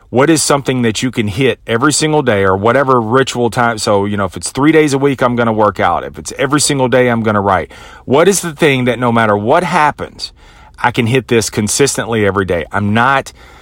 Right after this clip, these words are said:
a victim of if I have to stay late at work or if I don't have a babysitter or, you know, whatever. The list goes on and on and on. Like for me, for the working out, for me to develop the consistency was five A M. And so what I had to do is, is,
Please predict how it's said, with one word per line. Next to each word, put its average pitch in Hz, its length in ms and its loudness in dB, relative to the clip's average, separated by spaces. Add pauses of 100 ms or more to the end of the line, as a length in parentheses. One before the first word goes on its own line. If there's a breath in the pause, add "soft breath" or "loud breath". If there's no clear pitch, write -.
(280 loud breath)
a 117 120 0
victim 117 580 0
of 110 500 2
if 120 200 0
I 101 60 0
have 113 280 -2
to 117 100 -4
stay 107 240 0
late 98 220 0
at 80 100 -4
work 87 480 -4
or 107 380 4
if 110 340 -2
I 104 120 -2
don't 117 260 0
have 113 220 -2
a 98 80 -2
babysitter 87 840 -4
or, 110 400 4 (240 loud breath)
you 131 80 -4
know, 127 80 4
whatever. 123 420 2
The 90 80 -4
list 113 220 -2
goes 113 180 0
on 110 160 0
and 107 120 -2
on 107 120 0
and 110 80 0
on. 120 200 0 (320 loud breath)
Like 113 160 2
for 120 100 -2
me, 127 160 0
for 117 140 -4
the 107 80 0
working 113 360 0
out, 135 400 0 (460 soft breath)
for - 220 -2
me 143 300 2
to 120 260 0
develop 127 420 0
the 117 80 -2
consistency 117 720 -2
was 107 200 -2
five 110 320 2
A 101 180 0
M. 147 320 -2 (460 soft breath)
And 113 160 0
so 123 160 2
what 117 160 4
I 107 80 0
had 120 180 -2
to 113 80 -2
do 135 260 2
is, 107 360 2
is, 101 260 -2